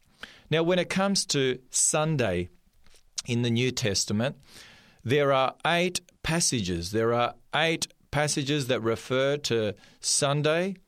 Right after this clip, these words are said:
the first day of the week in the New Testament. The Bible doesn't speak of, of Sunday. It doesn't have the word Sunday. It has the word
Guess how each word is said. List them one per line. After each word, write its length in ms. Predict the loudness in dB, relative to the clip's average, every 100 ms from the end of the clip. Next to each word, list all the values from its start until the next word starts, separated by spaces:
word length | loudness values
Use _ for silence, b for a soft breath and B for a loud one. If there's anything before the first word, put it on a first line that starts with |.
| _ _ -12
the 80 | -10
first 380 | -2 0 2 2
day 200 | 2 2
of 120 | 2
the 80 | 0
week 460 | 2 2 0 -4
in 160 | -2 0
the 80 | 2
New 160 | 0
Testament. 600 | 0 -2 -2 -2 -4 -4 -8 _ B B B B B B B B B B -2
The 60 |
Bible 340 | 2 4 4 2
doesn't 280 | 0 0
speak 440 | -2 0 0 0 0
of, 400 | 2 2 -2 -4
of 240 | -4 -2
Sunday. 680 | -2 0 0 2 2 2 2
It 100 | 2
doesn't 300 | 0 2 0
have 240 | 2 0
the 80 | 0
word 280 | 0 0 0
Sunday. 640 | -2 0 0 0 0 2
It 60 | 0
has 300 | 0 -2 0
the 100 | -2
word 480 | 0 0 2 0